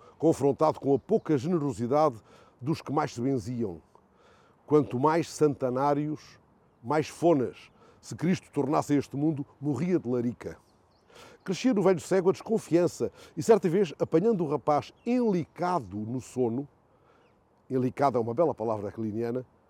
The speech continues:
passou-lhe revista aos bolsos. No fundo da algibeira das calças, dentro de um trapo,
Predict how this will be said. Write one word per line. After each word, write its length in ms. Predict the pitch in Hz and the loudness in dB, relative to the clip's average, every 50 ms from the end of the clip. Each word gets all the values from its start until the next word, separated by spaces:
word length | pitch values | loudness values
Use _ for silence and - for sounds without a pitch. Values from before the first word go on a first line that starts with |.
| _ _ _ _ _ _ _ | _ _ _ _ _ _ _
passou-lhe 560 | - 170 165 - - - 226 233 233 208 214 - 170 | 0 0 0 0 2 2 2 4 2 2 -2 -6 -8
revista 460 | 113 120 123 170 208 170 - - 196 - | -8 -4 -2 -2 -2 -2 -2 -6 -6 -2
aos 220 | - 156 143 98 | 0 -2 -2 0
bolsos. 560 | 107 131 120 117 - - - - - - - _ _ _ _ _ _ _ _ _ _ _ _ _ _ _ _ _ _ _ _ _ _ _ - | 0 0 0 0 -2 -6 -14 -20 -20 -20 -20 _ _ _ _ _ _ _ _ _ _ _ _ _ _ _ _ _ _ _ _ _ _ _ -6
No 160 | 139 147 165 151 | -2 0 0 0
fundo 480 | - - - 202 240 233 185 202 185 | 0 -2 0 2 2 2 2 0 0
da 100 | 156 175 | 2 4
algibeira 880 | 185 190 202 180 135 110 143 147 131 131 135 135 139 139 156 175 180 165 - _ _ _ _ - | 4 4 2 0 0 -4 -6 -2 2 2 4 4 4 2 2 0 -2 -6 -14 _ _ _ _ -16
das 220 | 107 110 117 - | -10 -8 -8 -8
calças, 460 | - 104 92 92 92 - - 80 - - - _ _ _ _ _ - | -8 -8 -8 -8 -8 -10 -14 -16 -18 -18 -20 _ _ _ _ _ -10
dentro 380 | 120 110 190 214 156 135 127 | -2 0 0 0 0 0 -6
de 100 | 120 131 | -4 -2
um 140 | 151 147 131 | -4 -4 -2
trapo, 500 | - 123 117 110 101 _ _ - 147 147 | -2 -2 0 -2 -2 _ _ -18 -18 -18